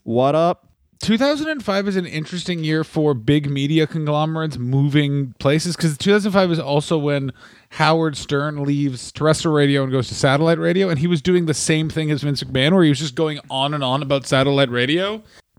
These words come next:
Speaker 1: Oh, we should say this then, 'cause this helps us out a lot. Please, three months free to Sirius X M Radio.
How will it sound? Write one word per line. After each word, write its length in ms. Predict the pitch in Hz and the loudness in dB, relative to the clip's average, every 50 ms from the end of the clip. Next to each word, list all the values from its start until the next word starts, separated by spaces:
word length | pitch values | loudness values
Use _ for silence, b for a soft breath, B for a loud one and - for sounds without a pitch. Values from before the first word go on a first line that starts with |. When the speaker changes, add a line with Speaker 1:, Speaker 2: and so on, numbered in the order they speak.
| _ | _
Speaker 1:
Oh, 120 | 185 214 214 | 0 2 2
we 100 | 185 208 | 2 0
should 200 | 202 - 220 180 | 0 -2 -4 0
say 140 | - 214 196 | 2 2 2
this 280 | 185 196 202 190 175 - | 4 2 2 2 0 0
then, 320 | - 160 147 151 180 214 214 - _ | 0 0 0 0 -2 -4 -10 -14 _
'cause 140 | - 147 135 | -8 -6 -2
this 140 | 139 165 151 | -2 -2 0
helps 280 | 156 147 131 117 - 135 | 2 0 0 0 0 -4
us 160 | 127 113 127 | -4 -2 0
out 140 | 117 110 107 | 0 2 2
a 40 | |
lot. 380 | 104 104 101 104 110 120 113 - _ _ - _ _ _ _ _ | 2 2 2 2 2 0 0 -4 _ _ -20 _ _ _ _ _
Please, 480 | - - 247 247 220 202 208 208 - - | -4 -2 0 0 2 0 -2 -4 -6 -6
three 180 | - 190 196 | -2 0 0
months 220 | 190 190 185 180 - | 2 0 -2 -2 -2
free 200 | - 196 196 196 | -2 -2 0 0
to 100 | 185 160 | 0 -2
Sirius 380 | - - 180 175 175 175 - - | -2 0 0 2 2 0 0 0
X 180 | 175 175 - | -2 -2 -2
M 140 | 190 175 170 | -4 -2 0
Radio. 440 | 180 180 175 151 131 110 104 101 104 | 0 2 2 2 2 2 2 0 -2